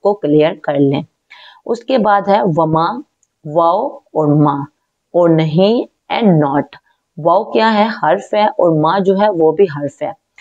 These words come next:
वाओ जो है वो हर्फ अत्फ है, मा जो है वो हर्फ नाफिया है, यानी कि negative particle है, और वाओ जो है वो circumstantial particle है। उसके बाद जो last word है वो है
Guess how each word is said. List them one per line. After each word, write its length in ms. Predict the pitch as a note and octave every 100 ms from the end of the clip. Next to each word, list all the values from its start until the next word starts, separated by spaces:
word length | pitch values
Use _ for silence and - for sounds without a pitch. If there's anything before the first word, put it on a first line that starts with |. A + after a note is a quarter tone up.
| - _ -
वाओ 220 | D#3 F#3+
जो 160 | G#3+ A#3
है 160 | A3 A3+
वो 120 | F#3+
हर्फ 280 | - - - -
अत्फ 300 | - - -
है, 140 | - A3+ -
मा 260 | D#3+ D#3+ F#3+
जो 160 | G3+
है 180 | G#3+ G#3
वो 140 | A3 E3+
हर्फ 220 | D#3 D#3
नाफिया 540 | G3+ E3+ C#3+ D3 - D3
है, 160 | C#3+ - _ _ -
यानी 280 | E3+ D3 D3
कि 120 | G#3
negative 520 | F3 D#3 C#3+ A#2 A2+ -
particle 540 | D3 C#3+ D3 - D3+ D#3
है, 120 | F#3+ -
और 220 | E3 D3+ C#3+
वाओ 160 | D#3 G3+
जो 160 | F#3
है 180 | F#3+ G3+
वो 200 | F3 F3+
circumstantial 880 | F#3+ - D3 G3+ G3+ - D#3 D3+ G3+ G3+
particle 540 | D#3 D3 C#3+ - D3
है। 120 | C#3+ - _ _ _ _ _ _ _
उसके 280 | - A3+ B3+
बाद 240 | A#3+ A#3 G3
जो 100 | G3+
last 380 | F3+ F#3 A3 B3+
word 240 | A#3 G#3+
है 120 | A3
वो 180 | A3+ G3
है 140 | G3